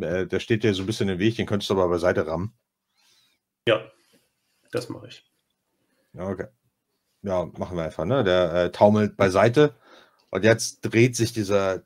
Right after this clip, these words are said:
Speaker 1: der haarige, äh, Frostriese dreht sich um. Du merkst halt, äh, dass es spürbar kälter wird, als du dich näherst.
Speaker 2: Ja.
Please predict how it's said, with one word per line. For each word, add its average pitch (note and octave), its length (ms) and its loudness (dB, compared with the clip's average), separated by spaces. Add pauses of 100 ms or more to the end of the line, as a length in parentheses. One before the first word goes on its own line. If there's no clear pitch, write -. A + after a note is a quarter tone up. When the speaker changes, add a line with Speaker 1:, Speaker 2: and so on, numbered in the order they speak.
(100)
Speaker 1:
der G2 240 -4
haarige, G#2 920 2
äh, - 20 -2
Frostriese G#2 640 -6
dreht G#2+ 240 -2
sich G#2+ 120 -4
um. G#2+ 120 0
Du G2 100 -2
merkst G2 340 2
halt, F#2+ 160 -6 (260)
äh, F2 120 -10
dass F2+ 160 -8
es - 60 -8
spürbar G2+ 340 0
kälter F#2+ 420 -8
wird, D#2 140 -12
als E2 160 -16
du - 80 -20
dich D2+ 140 -14
näherst. D#2+ 340 -12 (1300)
Speaker 2:
Ja. - 220 -8